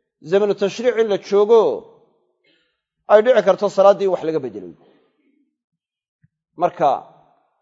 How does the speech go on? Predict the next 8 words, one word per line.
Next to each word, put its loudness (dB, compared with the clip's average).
sidaasaa 4
Dulyadaynna 0
u -8
hadlay. -18
Haddaba 2
markii, 0
waxa 2
weeyaan, 0